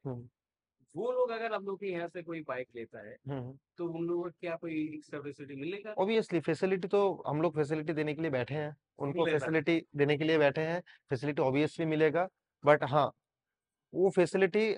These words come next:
Speaker 1: हम लोग आपको सिर्फ one time के लिए नहीं, हम लोग पूरा, मतलब, लाइफ टाइम के लिए देना चाहते हैं वो facility।
Speaker 2: <laughs>
Speaker 1: सिर्फ एक दिन के लिए वो facility लेके तो आपको कुछ फायदा नहीं है,
Speaker 2: वही सही है।
Speaker 1: आपको लाइफ टाइम के लिए देंगे,
Speaker 2: मतलब,
Speaker 1: और लाइफ
Speaker 2: एक
Speaker 1: टाइम में
Speaker 2: स्मूथ experience चाहिए, क्योंकि
Speaker 1: Exactly।
Speaker 2: एक केक कटना हो गया, ये
Speaker 1: हाँ।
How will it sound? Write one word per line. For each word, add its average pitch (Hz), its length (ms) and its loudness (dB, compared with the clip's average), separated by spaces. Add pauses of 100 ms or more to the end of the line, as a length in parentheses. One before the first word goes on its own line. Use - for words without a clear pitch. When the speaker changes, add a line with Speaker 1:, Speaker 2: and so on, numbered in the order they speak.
Speaker 1:
हम 156 120 2
लोग 180 260 4
आपको 156 560 4
सिर्फ 175 260 -4
one 175 220 4
time 180 220 2
के 175 80 -6
लिए 180 100 0
नहीं, 185 100 0
हम 175 100 0
लोग 170 180 -2
पूरा, 160 260 4 (560)
मतलब, 143 420 2
लाइफ 143 260 6
टाइम 160 160 2
के 151 80 -4
लिए 147 120 2
देना 135 180 0
चाहते 120 220 -2
हैं 120 40 0
वो 113 60 -2
facility। 117 420 -8 (220)
Speaker 2:
<laughs> 170 120 -14
Speaker 1:
सिर्फ 165 240 2 (100)
एक 180 220 6
दिन 190 160 2
के 185 80 -2
लिए 185 120 4
वो 175 60 0
facility 160 400 0
लेके 160 280 0
तो 151 80 0
आपको 147 220 -2
कुछ 156 160 -4
फायदा 135 220 2
नहीं 143 160 -2
है, 160 100 -8 (200)
Speaker 2:
वही 139 140 -6
सही 127 220 -10
है। 110 120 -10
Speaker 1:
आपको 143 240 6
लाइफ 165 320 6
टाइम 190 160 2
के 170 80 -2
लिए 170 120 2
देंगे, 127 260 2
Speaker 2:
मतलब, 139 180 -4
Speaker 1:
और 135 80 2
लाइफ 160 220 8
Speaker 2:
एक - 40 -20
Speaker 1:
टाइम 202 180 4
में 208 120 2
Speaker 2:
स्मूथ 202 100 0
experience 202 560 -6
चाहिए, 165 300 -4
क्योंकि 165 380 -2
Speaker 1:
Exactly। 175 420 4
Speaker 2:
एक 185 100 -6
केक 190 420 -2 (160)
कटना 165 300 -4
हो 151 220 -4
गया, 143 420 -4
ये 143 300 -10
Speaker 1:
हाँ। 135 160 0